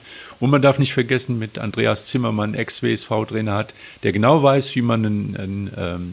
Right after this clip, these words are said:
Außenseiter, also einen Underdog, motiviert, auf einen scheinbar überlegenen Gegner einstellt. Ja, das haben wir ja andersrum auch schon erlebt, als der W S V so sozusagen in der Außenseiterrolle war mit Zimmermann und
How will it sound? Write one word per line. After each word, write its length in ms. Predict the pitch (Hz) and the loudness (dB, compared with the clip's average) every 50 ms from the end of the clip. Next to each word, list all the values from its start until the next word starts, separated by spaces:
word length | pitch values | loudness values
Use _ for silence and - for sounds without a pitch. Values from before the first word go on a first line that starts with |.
| 82 - | -10 -6
Außenseiter, 720 | - 113 127 - 131 113 98 113 110 110 110 - 104 92 90 | -4 -2 -2 -2 -2 0 2 2 2 2 2 0 0 0 0
also 240 | 90 87 82 87 92 | -2 -4 -6 -6 -6
einen 80 | 95 | -4
Underdog, 640 | 104 110 127 131 127 117 104 120 120 120 120 - - - - - - - - | -2 -2 0 2 2 2 4 4 4 4 4 2 -2 -10 -12 -20 -20 -12 -4
motiviert, 840 | - 123 143 135 143 143 113 113 123 123 127 123 123 123 - - - - - - - _ - | 0 0 2 4 4 2 2 4 4 4 6 4 4 2 -2 -8 -12 -12 -18 -20 -16 _ -4
auf 160 | 98 - - | -2 -2 0
einen 500 | 107 101 101 101 101 101 101 98 - - - - - - - - - - - - _ | -2 0 0 0 0 -2 -4 -6 -8 -12 -16 -18 -20 -20 -18 -18 -20 -20 -20 -20 _
scheinbar 440 | - - - 127 135 127 113 117 113 | -8 0 0 2 2 4 4 4 4
überlegenen 640 | 113 127 123 113 113 110 123 131 123 123 113 107 104 | 4 2 2 2 4 4 4 4 4 4 2 2 4
Gegner 340 | 113 120 113 - 110 107 107 | 2 2 2 2 0 0 2
einstellt. 640 | 113 120 120 - - - 120 113 110 110 104 - - - - - - | 2 2 0 -2 -2 0 0 2 2 0 -2 -6 -14 -18 -20 -12 -6
Ja, 100 | 110 104 | -4 -2
das 160 | 98 101 - | -2 0 0
haben 120 | - 123 127 | 0 0 2
wir 80 | 113 | 4
ja 180 | 104 95 - - | 2 2 2 2
andersrum 440 | - 123 127 117 104 - - 110 110 | 0 2 2 2 2 2 0 0 0
auch 140 | 139 143 | 0 0
schon 180 | 135 - 139 127 | -2 -2 -2 -2
erlebt, 320 | 123 120 120 120 113 - | 0 2 2 2 0 0
als 200 | - 107 - - | -4 -6 -4 -2
der 100 | - 101 | -2 0
W 80 | 98 104 | 0 0
S 140 | 104 - - | -2 -2 -2
V 200 | - 123 127 123 | 0 0 0 2
so 240 | 113 117 113 113 101 - | 0 0 -2 -2 -4 -6
sozusagen 520 | - - - 98 - - 107 110 107 110 107 | -6 -6 -4 -4 -2 0 2 2 2 2 2
in 100 | 98 98 | 2 2
der 160 | 101 98 92 - - - - - - | 2 2 0 -2 -8 -16 -20 -12 0
Außenseiterrolle 880 | - 110 117 - 123 104 104 107 107 - 110 95 87 104 107 107 98 90 | 2 2 4 4 2 2 4 4 4 4 2 2 4 4 4 4 2 2
war 140 | 98 98 101 | 2 0 2
mit 280 | 101 101 101 - - | 0 -2 -2 -4 -6
Zimmermann 540 | - - 120 110 104 101 98 95 95 95 95 | 0 0 2 2 2 2 2 0 0 0 -2
und 320 | - - 92 92 87 82 | -4 -4 -4 -2 -4 -4